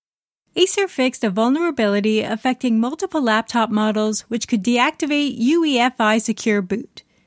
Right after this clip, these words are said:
The bios patch can be applied manually, and the update will also appear as a critical Windows update in the future. Lenovo patched similar bugs in ThinkBook,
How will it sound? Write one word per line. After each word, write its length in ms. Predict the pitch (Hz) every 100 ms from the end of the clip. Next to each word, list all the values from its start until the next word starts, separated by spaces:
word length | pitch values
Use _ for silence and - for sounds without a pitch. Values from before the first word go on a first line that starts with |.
| _
The 100 | 226
bios 440 | 208 208 214 208 -
patch 340 | 226 233 -
can 120 | 254
be 100 | 220
applied 360 | 196 226 202 196
manually, 560 | 202 214 220 220 262 339
and 180 | - 254
the 100 | 294
update 300 | 349 370 349
will 160 | 294
also 420 | - 330 381 381 349
appear 420 | - 240 226 226
as 180 | - 220
a 60 |
critical 480 | 220 311 339 349 339
Windows 400 | 226 240 240 233
update 400 | 220 - 214 214
in 100 | 196
the 80 | 202
future. 460 | 185 196 180 - 240 _ _ _ _ -
Lenovo 480 | 226 220 214 214 202
patched 280 | 220 214
similar 460 | - 233 233 220 208
bugs 420 | 190 208 214 214
in 180 | 208 196
ThinkBook, 600 | - 294 - 277 262